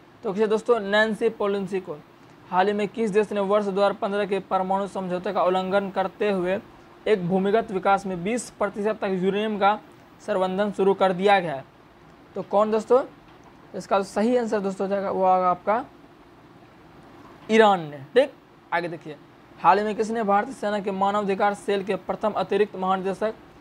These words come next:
का पदभार संभाला है? तो इसका जो सही आंसर दोस्तों हो जाएगा, वो होगा आपका मेजर जनरल गौतम चौहान ने।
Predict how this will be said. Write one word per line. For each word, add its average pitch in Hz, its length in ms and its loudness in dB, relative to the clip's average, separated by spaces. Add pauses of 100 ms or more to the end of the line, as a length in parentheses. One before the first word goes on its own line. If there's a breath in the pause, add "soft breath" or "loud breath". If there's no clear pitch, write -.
(240)
का 202 100 2
पदभार 185 420 2
संभाला 180 380 -6
है? 139 200 -12 (1200)
तो 185 100 -2
इसका 185 260 0
जो 180 80 0
सही 196 220 2
आंसर 220 220 -2
दोस्तों 196 300 -2
हो 185 60 2
जाएगा, 196 280 0 (560)
वो 214 80 -4
होगा 180 200 6
आपका 202 380 0 (460)
मेजर 202 380 0
जनरल 196 380 0
गौतम 185 420 -2
चौहान 156 480 -8
ने। 135 140 -16